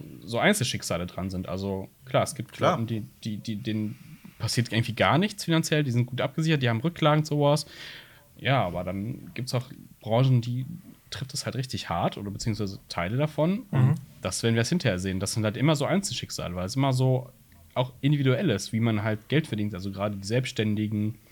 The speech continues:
Speaker 1: ähm, die verschiedene
Speaker 2: Ja.
Speaker 1: Quellen haben, dann fällt hier was weg und dann f-, f-, wird es gewisse Branchenteile überhaupt noch geben danach. Also, ne, also
Speaker 2: Ja.
Speaker 1: ich, mir fallen jetzt zum Beispiel Hochzeitsfotografen ein, sowas, das ist ja momentan, das ist ja tot.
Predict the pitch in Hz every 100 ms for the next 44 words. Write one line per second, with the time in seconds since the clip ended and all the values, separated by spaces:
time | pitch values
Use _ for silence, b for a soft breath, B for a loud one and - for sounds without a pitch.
0 | b b b b _ - 101 101 101 107
1 | - 127 110 113 110 104 107 104 104 95
2 | - 98 127 117 - 113 120 104 101 101
3 | - - - - - - B B B B
4 | B B B B - _ - - 113 131
5 | - - 117 127 123 110 98 135 135 127
6 | 120 120 107 113 127 95 - 95 160 101
7 | 85 87 113 175 - _ _ _ _ _
8 | - 95 98 98 98 131 127 113 95 92
9 | - - - - 90 - 98 98 - 98
10 | - 76 - 98 104 - - 87 95 90
11 | 90 80 90 90 - 90 101 95 95 98
12 | 85 104 _ 127 - - 92 85